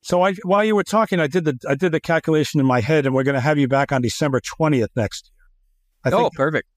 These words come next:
Speaker 1: that'll be the last Drilling Deep for twenty twenty-four, and we'll have lots to talk about.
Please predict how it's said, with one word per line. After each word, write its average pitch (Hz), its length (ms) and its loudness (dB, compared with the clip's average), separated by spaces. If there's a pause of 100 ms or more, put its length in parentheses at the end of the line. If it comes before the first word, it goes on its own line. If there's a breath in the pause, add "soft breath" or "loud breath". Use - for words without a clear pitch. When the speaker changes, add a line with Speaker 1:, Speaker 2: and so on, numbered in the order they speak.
(180)
Speaker 1:
that'll 160 220 0
be 160 100 0
the 139 100 0
last 147 320 0
Drilling 131 340 0
Deep 127 240 0
for 117 100 -8
twenty 131 300 -2
twenty-four, 165 600 -2
and 185 100 0
we'll 214 140 2
have 208 180 2
lots 208 280 0
to 220 100 0
talk 233 300 0
about. 147 280 -4